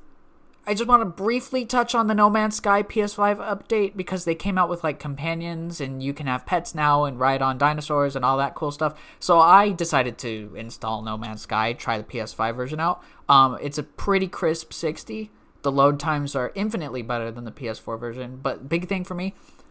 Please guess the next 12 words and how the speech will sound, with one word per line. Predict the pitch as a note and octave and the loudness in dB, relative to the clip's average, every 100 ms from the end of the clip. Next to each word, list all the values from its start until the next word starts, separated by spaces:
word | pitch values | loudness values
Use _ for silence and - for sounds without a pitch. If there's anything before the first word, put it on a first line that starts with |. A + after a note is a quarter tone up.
| _ _ - _ _ - | _ _ -20 _ _ 0
Paradise | F3+ E3+ D3+ B2+ - | 4 6 6 2 0
Planet, | B2 A#2+ G#2+ - | -4 -4 -4 -6
a | C3 | -2
green | D#3 D#3+ D3+ | 0 0 -2
planet. | C3 G#2+ - | -4 -6 -4
I | A#2+ | -2
know | C3 C#3+ D3+ | 0 4 6
I've | D3 | 4
talked | D#3+ C#3 C3+ | 4 2 2
about | B2+ A#2+ | -2 -2
this | A#2 - | -4 -10
before. | - - A#2 - | -12 -12 -12 -14